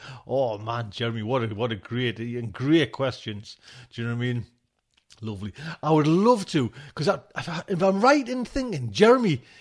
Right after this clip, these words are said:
came to me a while ago and says, and I don't know if it was just his dad working there, or if Jeremy was working there, like, next door or something, you know, to this Colin Gibson.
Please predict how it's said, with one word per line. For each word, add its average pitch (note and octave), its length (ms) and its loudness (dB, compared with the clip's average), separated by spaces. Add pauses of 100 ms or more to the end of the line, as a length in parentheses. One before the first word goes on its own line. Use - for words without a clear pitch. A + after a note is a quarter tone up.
(180)
came A#3 300 0
to F#3+ 60 -4
me G#3+ 300 0
a D3 100 -6
while A3 340 -4
ago F3+ 180 -4
and C3 80 -4
says, B2+ 240 -6 (800)
and C#3 100 -4
I C#3 40 -2
don't G3+ 100 -4
know C4+ 60 0
if C#4+ 40 -2
it D4 60 0
was F#3+ 100 -2
just C4 240 0
his B3 140 0
dad A#3+ 420 0
working A3+ 320 2
there, A3+ 120 2
or - 20 2
if D#3 80 -2
Jeremy A#3 340 2
was A3 180 -2
working G#3 440 0
there, G3+ 260 -4
like, D#3+ 220 -2
next G3 400 -2
door G3+ 360 4
or - 120 0
something, G#3 460 0
you D3 140 -4
know, C#3 280 0 (340)
to E3+ 140 -2
this - 720 -2
Colin D#3+ 300 0
Gibson. B2+ 440 -4